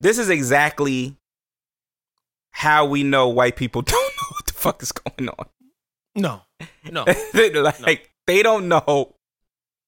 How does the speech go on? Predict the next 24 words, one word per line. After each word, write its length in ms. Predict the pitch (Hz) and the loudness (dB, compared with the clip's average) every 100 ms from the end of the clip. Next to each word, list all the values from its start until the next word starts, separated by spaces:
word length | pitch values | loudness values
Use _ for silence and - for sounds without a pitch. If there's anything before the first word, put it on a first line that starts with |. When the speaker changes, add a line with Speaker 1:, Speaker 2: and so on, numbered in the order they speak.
| _ - 185 180 147 - | _ -18 -10 -10 -8 0
Speaker 1:
First 240 | 214 190 | 2 2
of 100 | 156 | 2
all, 360 | 147 139 131 _ _ _ _ _ _ _ _ | 2 2 0 _ _ _ _ _ _ _ _
washing 540 | 135 165 214 214 208 202 | 0 4 4 2 -2 -2
people 280 | 208 190 | -2 -2
feet, 420 | 185 202 185 170 _ _ _ _ _ _ - | 0 0 0 -4 _ _ _ _ _ _ 0
I, 560 | 175 180 165 - 143 - - | 4 4 2 -4 -8 -8 -4
I, 160 | 160 - | -4 0
yo, 440 | 160 143 123 - - | 2 4 2 -2 2
all 240 | 175 233 | 4 4
that, 160 | 254 226 | 2 2
all 280 | 220 277 294 | 2 4 4
that 180 | 302 233 | 2 2
extra 320 | 247 - 240 | 0 0 -4
shit 320 | - 247 - | 0 0 2
that 160 | 202 196 | 0 0
people 300 | 214 196 190 | -4 -2 -2
are 40 | |
doing, 300 | 175 185 170 160 | 0 0 2 2
they 80 | |
gotta 240 | 147 139 123 | 2 2 2
chill 220 | 131 95 | -4 -4
out 140 | - | -6
with. 100 | - | -10